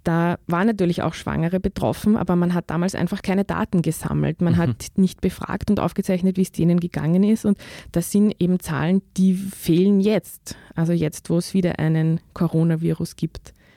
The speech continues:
Speaker 2: Bernadette, ist diese Falschbehandlung von Frauen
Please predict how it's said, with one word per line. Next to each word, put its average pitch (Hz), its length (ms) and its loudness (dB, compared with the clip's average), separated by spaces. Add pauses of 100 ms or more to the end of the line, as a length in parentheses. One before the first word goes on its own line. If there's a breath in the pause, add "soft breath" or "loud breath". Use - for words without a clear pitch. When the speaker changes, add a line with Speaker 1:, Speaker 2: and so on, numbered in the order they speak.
(600 soft breath)
Speaker 2:
Bernadette, 127 380 2
ist - 220 -2
diese 127 260 2
Falschbehandlung 127 1000 0
von 127 220 -2
Frauen 110 500 0